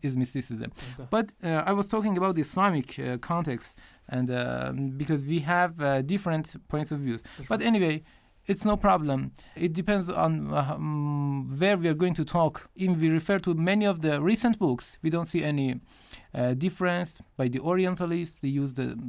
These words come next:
Speaker 1: term mysticism for both of these two things.
Speaker 2: Okay.
Speaker 1: But we should notice, uh, about, mm, that for ourselves.
Speaker 2: That's right.
Speaker 1: Anyway, uh, what you mentioned that it, uh, the Sufism points to some kind of, um, uh, social aspect of,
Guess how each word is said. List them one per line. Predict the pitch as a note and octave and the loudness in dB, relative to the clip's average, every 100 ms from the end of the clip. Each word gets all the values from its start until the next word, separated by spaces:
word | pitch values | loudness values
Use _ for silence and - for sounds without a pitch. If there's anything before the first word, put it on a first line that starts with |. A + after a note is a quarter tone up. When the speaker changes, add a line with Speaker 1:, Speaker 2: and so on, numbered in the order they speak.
| - B2+ | -12 -12
Speaker 1:
term | - D3 C3+ | -2 0 4
mysticism | C3 - G#3 G#3+ F#3 F#3+ | 2 2 -2 0 0 0
for | D#3+ C3+ | 0 0
both | E3 G3+ F3+ | 2 2 0
of | D3+ | 0
these | D#3 D#3 | 0 2
two | D#3 C#3+ | 0 0
things. | - A2 A#2 - E3+ | 0 -2 -4 -12 -14
Speaker 2:
Okay. | B2+ C#3+ B2+ - - | -12 -12 -14 -16 -8
Speaker 1:
But | A3 | -4
we | |
should | G3 D#3+ | -2 -2
notice, | D#3 D#3+ E3+ - | -2 -2 -4 -8
uh, | D3 C3+ C3 C3 | -4 -2 -2 -2
about, | C3 C3 | -2 -2
mm, | B2+ B2+ B2+ B2 | -2 -4 -4 -6
that | C3 C3 | -6 -4
for | B2+ | -4
ourselves. | G#2+ - C3+ A2 - | -4 -4 -6 -6 -10
Speaker 2:
That's | D#3+ C3+ | -12 -12
right. | C3 - - | -14 -18 -2
Speaker 1:
Anyway, | G#3 D#3 A#2 - E3 | 0 2 0 -6 -4
uh, | D3+ D3 D3 D3 D3+ E3 | 0 2 2 2 0 2
what | A#3 B3+ | 2 4
you | B3 | 4
mentioned | G#3+ A3+ A3 A3 G#3 | 6 4 4 2 2
that | F3 - _ | 0 -4 _
it, | F3 D#3 | -2 0
uh, | D#3+ D#3 D3 C#3+ | 2 2 2 0
the | D3 | -2
Sufism | - A#3 A#3 A3 G3+ G3+ | 0 0 2 2 4 2
points | G3+ G3+ G3 G3+ - | 2 2 2 0 0
to | D3+ C3+ B2+ - _ - | 2 2 0 -4 _ -16
some | - F3 F3 | -6 -4 -2
kind | F3 F3 F3 | 0 0 2
of, | E3 E3 D#3+ D3+ | 4 4 4 0
um, | C3 A#2+ B2 B2+ C3 C#3+ - _ - | 0 0 0 -4 -6 -10 -16 _ -16
uh, | - A#2+ B2 | -6 -2 -2
social | - - A3 G#3+ - G3 F#3 - | 0 2 2 2 0 0 0 0
aspect | F3+ - F3+ E3+ E3+ | -2 -2 -4 -6 -2
of, | E3 | -2